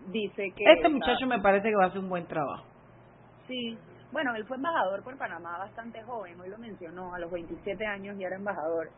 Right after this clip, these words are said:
Speaker 1: eh, ante la oea, si no me equivoco, o sea, era como subembajador ante la oea. Así que sí, está interesante el tema de la transición y para la otra semana ya se espera que Cortizo anuncie el resto de su gabinete.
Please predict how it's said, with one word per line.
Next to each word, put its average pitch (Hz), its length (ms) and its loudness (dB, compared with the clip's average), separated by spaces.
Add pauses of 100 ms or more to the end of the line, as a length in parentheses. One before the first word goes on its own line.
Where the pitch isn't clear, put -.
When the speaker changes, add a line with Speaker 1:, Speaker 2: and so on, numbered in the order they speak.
(640)
Speaker 1:
eh, 160 300 0 (1000)
ante 170 400 -4
la 151 180 0
oea, 180 360 0
si 196 80 -14
no 165 80 -14
me 196 100 -12
equivoco, 190 200 -8
o 170 40 -6
sea, 190 100 -2
era 196 140 -2
como 214 280 -10 (160)
subembajador 175 600 -6
ante 196 180 -6
la 156 140 -6
oea. 160 240 -6 (420)
Así 175 380 -8
que 170 480 -4 (600)
sí, 190 200 0
está 180 160 -8
interesante 175 600 -4
el 170 140 -6
tema 170 300 -8
de 185 60 -4
la 170 100 -2
transición 156 480 -8
y 185 60 -6
para 185 200 0
la 165 100 -2
otra 185 220 -4
semana 165 420 -10
ya 165 380 -2 (560)
se 185 80 -2
espera 180 440 -2
que 156 440 -2
Cortizo 165 400 -6
anuncie 165 320 -8
el 165 60 -6
resto 165 240 -4
de 175 80 0
su 156 200 -8
gabinete. 147 540 -8